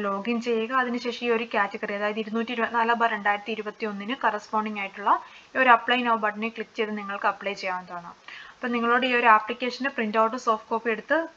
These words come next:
future റെഫറൻസിന് വേണ്ടി എടുത്ത് വെക്കാൻ വേണ്ടി പറയുന്നുണ്ട്. ഓക്കെ, ഇത് apply ചെയ്യേണ്ട ലാസ്റ്റ് ഡേറ്റ് ഓഗസ്റ്റ് എയ്റ്റീൻത് ആണ്. അപ്പോൾ ഓഗസ്റ്റ് എയ്റ്റീൻതിന്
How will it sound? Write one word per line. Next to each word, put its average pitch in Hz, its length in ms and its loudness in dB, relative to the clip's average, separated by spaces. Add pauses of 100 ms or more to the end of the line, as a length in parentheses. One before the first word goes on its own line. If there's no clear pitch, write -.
future 247 340 0
റെഫറൻസിന് 240 460 -4
വേണ്ടി 233 180 -4
എടുത്ത് 214 240 -10
വെക്കാൻ 208 340 -4
വേണ്ടി 220 140 -8 (100)
പറയുന്നുണ്ട്. 190 480 0 (640)
ഓക്കെ, 262 160 0
ഇത് 277 140 8
apply 302 220 6
ചെയ്യേണ്ട 302 160 4 (100)
ലാസ്റ്റ് 226 340 4
ഡേറ്റ് 226 340 -4 (440)
ഓഗസ്റ്റ് 233 340 -4 (160)
എയ്റ്റീൻത് 226 560 -2
ആണ്. 202 160 0 (200)
അപ്പോൾ 208 200 0
ഓഗസ്റ്റ് 226 300 -4
എയ്റ്റീൻതിന് 220 400 -6